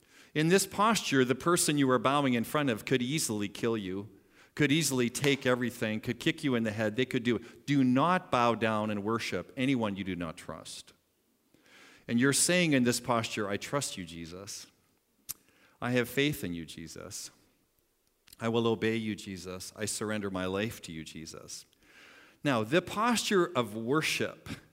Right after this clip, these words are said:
is what three years of discipleship training is supposed to produce.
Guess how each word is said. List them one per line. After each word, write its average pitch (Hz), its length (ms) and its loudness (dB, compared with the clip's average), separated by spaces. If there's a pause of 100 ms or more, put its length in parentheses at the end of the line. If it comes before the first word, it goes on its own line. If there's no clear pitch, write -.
(1160)
is 131 260 2
what 135 320 -2 (640)
three 131 360 -2
years 147 340 4
of 101 140 0
discipleship 120 720 0
training 101 480 -2
is 90 120 -4
supposed 98 440 -4
to 95 60 -10
produce. 82 760 -10